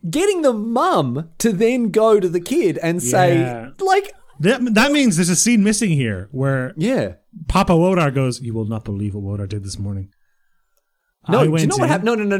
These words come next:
Speaker 1: no, no, no, no, no. Back it up, right? Scene, interior, right? The dad
Speaker 2: Wodar
Speaker 1: is sitting
Speaker 2: household.
Speaker 1: <laughs> Wodar household. The dad sitting on the edge of the bed, right? Head in hands, despondent. Oh, like, like, I, like, looking down the floor, like,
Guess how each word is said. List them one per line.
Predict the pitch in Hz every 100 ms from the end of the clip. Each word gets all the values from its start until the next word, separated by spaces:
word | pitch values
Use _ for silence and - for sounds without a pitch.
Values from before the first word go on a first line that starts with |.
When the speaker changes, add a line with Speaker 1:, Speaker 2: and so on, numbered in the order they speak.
| 196
Speaker 1:
no, | 180
no, | 165
no, | 151
no, | 127
no. | 120 87
Back | 143 147
it | 143
up, | 110 - _
right? | 117 147 170 _ _
Scene, | - 202 139 87
interior, | 117 117 135 95 82 - _ _ _ _ _ _ _ _
right? | - 123 151 - _ _ _ _ _ _
The | 131
dad | 143 151
Speaker 2:
Wodar | 151
Speaker 1:
is | 139
sitting | 143 160 139 107
Speaker 2:
household. | - - -
Speaker 1:
<laughs> | - - 208 226 247
Wodar | 175 190 170
household. | 156 147 104 85 - -
The | -
dad | 135 156 156 156
sitting | - - 190 214
on | 208
the | 185
edge | 170 147
of |
the | 131
bed, | 104 117 95 143 - _
right? | 135 120 160 170 _ _ _ _
Head | - 175 156
in | 135
hands, | 123 95 80 - - -
despondent. | 156 - 160 135 92 82 _
Oh, | 139 120 - -
like, | 127 135 165
like, | 156
I, | 156 147 156 -
like, | 170 156 - - - -
looking | 180 214 214
down | 175 156
the |
floor, | 135 143
like, | 143